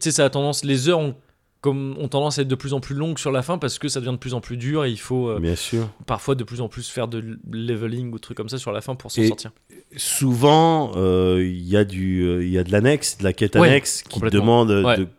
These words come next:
Speaker 2: grinder pas mal,
Speaker 1: C'est
Speaker 2: ou en
Speaker 1: clair.
Speaker 2: tout cas de transpirer pendant des combats,
Speaker 1: C'est
Speaker 2: euh,
Speaker 1: clair. Oui,
Speaker 2: qui
Speaker 1: oui.
Speaker 2: sont plus durs que de, de, de, les combats de l'arc, euh, principal.
Speaker 1: De l'arc, ouais, ouais, carrément, carrément. Et, euh, et donc, ouais, j'en suis ravi toujours.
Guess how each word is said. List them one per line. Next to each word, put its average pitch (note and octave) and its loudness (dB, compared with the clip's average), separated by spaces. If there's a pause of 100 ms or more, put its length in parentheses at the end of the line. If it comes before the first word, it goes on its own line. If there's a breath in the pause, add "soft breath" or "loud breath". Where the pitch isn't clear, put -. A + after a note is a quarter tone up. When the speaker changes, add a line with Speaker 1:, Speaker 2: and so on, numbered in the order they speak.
Speaker 2:
grinder A#2 4
pas A2 2
mal, C3 6
Speaker 1:
C'est G#2+ 4
Speaker 2:
ou G#2+ 6
en G#2+ 4
Speaker 1:
clair. G#2+ 2
Speaker 2:
tout G2+ -2
cas B2 2
de - -8
transpirer C3 2
pendant A2 0
des G#2 4
combats, A2 2
Speaker 1:
C'est G2+ 4
Speaker 2:
euh, F#2 2
Speaker 1:
clair. F2 -2 (100)
Oui, C#3 6
Speaker 2:
qui C3 6
Speaker 1:
oui. A#2+ 4
Speaker 2:
sont A2+ 4
plus B2+ 4
durs C#3 4
que G2+ 4
de, F#2 -6
de, F#2 -6
de, F2+ 0
les F2 -2
combats G2+ 0
de F#2+ 0
l'arc, F2+ -4
euh, F2 -2
principal. A#2+ -8
Speaker 1:
De C3+ 6
l'arc, B2 2
ouais, B2 4
ouais, A#2+ 6
carrément, G#2+ -2
carrément. G#2 -2 (380 loud breath)
Et, C3+ 8
euh, A2+ 4 (480)
et C#3 4
donc, D3+ 4
ouais, E3+ 6 (520 loud breath)
j'en D3+ 4
suis A#3 4
ravi C#3 6
toujours. E3+ -4